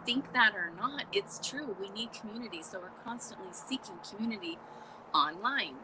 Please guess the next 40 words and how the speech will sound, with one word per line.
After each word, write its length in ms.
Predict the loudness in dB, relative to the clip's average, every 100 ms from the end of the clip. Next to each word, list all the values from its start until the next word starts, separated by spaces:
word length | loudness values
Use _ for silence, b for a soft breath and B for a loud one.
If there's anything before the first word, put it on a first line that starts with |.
| 0
And, 460 | 2 4 2 -2 -10 -12
you 80 | -6
know, 120 | -6 6
that 180 | 8 8
could 140 | 0
be 120 | -2 -2
such 360 | 4 4 4
a 80 | 2
rabbit 340 | 6 6 6 -6
hole, 180 | -10 -12 -4
can't 220 | -2 0
it? 180 | -4 -6 4
<laughs> 100 | 6 6 2 -2 0 0 0 -2 B B B B -16 -16 0
While 320 | 8 10 8 4
it's 220 | -4 -4
very 260 | -4 -4 -6
important 560 | -12 -12 -12 -8 -8
and 100 | -8
it 100 | -12
gets 180 | -12 -12
the 100 | -16
word 260 | -12 -8 -4
out, 180 | -4 -4
and 100 | -12
in 180 | -14 -14
many 200 | -12 -12
ways 340 | -10 -6 -6 -6
it's 100 | -12
a 40 |
blessing, 440 | -8 -6 -4 -6 -8 -14 B B -16 -2
um, 280 | 0 0 -4 -10 -16 -18 -2
it 80 | 0
can 120 | 6 4
also 380 | 4 2 2 2 -2
be 260 | 0 2 0
a 40 |
detriment. 720 | 0 -2 -2 -6 -10 -12 -4
So 440 | 0 2 4 2 -2 -10 -18 -18 -18 -18 -18 -18 -18 -16 -16 -8 -8 -8 -16 -4
get 180 | -2 -2
quiet. 600 | -12 -2 4 6 4